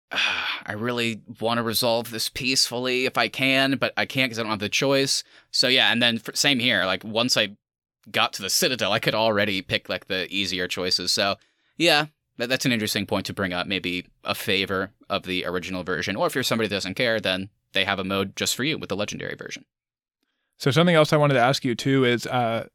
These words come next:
Speaker 2: was it jarring that in one they opened up every class can use every gun, and then in two, I know later on you can unlock additional guns, but in two you still have class-specific guns. So, like, I played as the Vanguard as well, and in two you only have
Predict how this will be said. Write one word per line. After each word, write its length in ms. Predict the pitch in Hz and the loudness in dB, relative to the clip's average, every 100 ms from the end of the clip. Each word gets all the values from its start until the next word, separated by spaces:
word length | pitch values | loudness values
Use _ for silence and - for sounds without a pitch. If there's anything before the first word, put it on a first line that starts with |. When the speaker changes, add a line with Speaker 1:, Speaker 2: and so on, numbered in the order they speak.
| - | -2
Speaker 2:
was 160 | 143 | 2
it 140 | 147 131 | 4 4
jarring 640 | 143 147 165 175 175 165 _ 139 | 6 6 6 4 2 0 _ 2
that 200 | 131 131 | 4 4
in 160 | 127 | 2
one 500 | 123 127 131 139 147 151 | 4 6 6 4 0 2
they 120 | 135 | 4
opened 360 | 131 127 127 123 | 4 4 2 4
up 220 | 123 - - _ _ _ - | 4 2 -10 _ _ _ 0
every 240 | 139 139 | 2 4
class 340 | 131 127 127 - | 4 4 4 2
can 140 | 139 | 2
use 220 | 123 120 | 4 4
every 200 | 117 117 | 4 2
gun, 420 | 113 113 120 135 147 _ | 2 2 4 2 -2 _
and 140 | - 135 | -2 2
then 140 | 131 | 4
in 140 | 117 117 | 2 0
two, 500 | - 160 147 127 117 | 4 6 6 4 2
I 80 | 127 | 2
know 160 | 135 | 6
later 260 | 139 131 120 | 6 6 6
on 240 | 123 139 | 6 6
you 100 | 131 | 4
can 120 | 123 127 | 2 2
unlock 300 | 117 117 117 | 4 2 0
additional 500 | 113 156 160 143 120 | 2 2 4 2 4
guns, 400 | 120 117 120 - _ _ | 4 4 2 -2 _ _
but 140 | - 131 | 0 2
in 180 | 117 113 | 2 0
two 400 | - 147 135 123 | 2 4 4 2
you 160 | 120 | 0
still 200 | 120 143 | 0 2
have 180 | 131 117 | 2 0
class-specific 640 | - 120 - 135 127 117 | 2 0 0 -6 -4 -4
guns. 480 | 107 110 107 127 - - | -2 -2 -2 -8 -16 -4
So, 160 | 139 | 0
like, 260 | 123 110 - | 2 2 2
I 120 | 131 | 0
played 180 | 139 135 | 2 2
as 120 | 123 | 2
the 60 | 123 | 2
Vanguard 380 | 120 120 113 | 2 2 0
as 100 | 107 | 0
well, 400 | 131 160 143 123 - _ _ _ - | 2 4 6 4 0 _ _ _ -2
and 200 | 123 123 | 0 2
in 100 | 123 | 0
two 460 | 147 143 131 123 - | 2 4 4 0 0
you 180 | 127 | 2
only 220 | 123 127 123 | 4 2 2
have 400 | 123 117 117 | 2 2 2